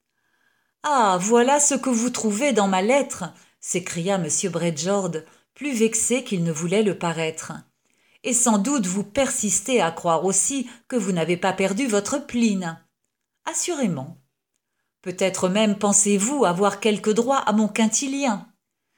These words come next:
J'espère en tout cas arriver à établir ces droits, grâce à votre découverte même, si vous voulez seulement m'en donner le temps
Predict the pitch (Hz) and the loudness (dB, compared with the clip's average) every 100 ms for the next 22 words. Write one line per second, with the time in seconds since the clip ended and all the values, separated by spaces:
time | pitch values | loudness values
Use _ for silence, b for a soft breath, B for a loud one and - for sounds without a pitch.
0 | _ _ _ - 370 - - 370 226 220 | _ _ _ -6 -2 0 2 2 2 0
1 | 202 175 226 226 - 202 202 202 185 247 | -4 -2 0 0 -2 -2 0 0 2 2
2 | 165 160 175 156 165 233 233 - 226 175 | 2 0 -2 -2 0 0 0 0 0 0
3 | 160 170 175 b b b - 175 190 196 | -2 -4 -6 b b b -10 -2 0 0
4 | 185 180 196 185 175 214 233 240 202 233 | -2 -2 -2 -2 0 0 0 -2 0 0
5 | 233 196 175 214 190 170 165 b b b | -2 -4 -2 -2 -2 -4 -8 b b b
6 | - - 277 302 254 285 285 - 269 262 | -4 0 0 0 -2 0 0 2 2 4
7 | 254 294 202 185 185 190 196 185 180 190 | 4 4 2 2 2 2 2 0 -2 -4
8 | 196 233 | -4 -8